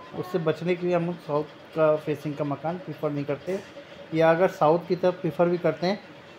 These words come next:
तो साउथ वेस्ट का कोना जो है, हमेशा ढक के ही रखना चाहिए, जिससे कि जो रेज आ रही है, वो हमेशा जो है, ढकी रहे। तो ये एक scientific reason है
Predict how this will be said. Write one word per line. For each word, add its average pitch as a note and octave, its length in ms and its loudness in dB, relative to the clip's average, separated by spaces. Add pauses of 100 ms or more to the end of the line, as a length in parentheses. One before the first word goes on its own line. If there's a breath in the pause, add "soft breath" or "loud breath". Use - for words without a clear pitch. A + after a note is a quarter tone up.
(360)
तो F3+ 60 -4
साउथ F3+ 300 2 (100)
वेस्ट G3+ 280 2
का G3+ 80 4
कोना E3+ 320 2
जो E3 140 4
है, G3 340 4 (240)
हमेशा E3 340 0
ढक E3+ 320 -2
के F#3 100 0
ही F#3 260 0
रखना E3 320 0
चाहिए, D#3+ 400 0
जिससे E3+ 340 -4
कि F3 120 -10
जो E3+ 160 0
रेज D#3+ 340 2
आ D3 100 6
रही C#3+ 160 2
है, E3+ 140 -2
वो D3+ 180 -2
हमेशा C#3+ 380 -4
जो C#3+ 180 -2
है, F3 120 -4 (580)
ढकी D3+ 280 -2
रहे। C3+ 200 -2 (320)
तो G3 240 0
ये G3+ 280 4
एक F#3+ 420 2
scientific F3+ 580 0
reason D#3+ 260 0
है F3 160 -2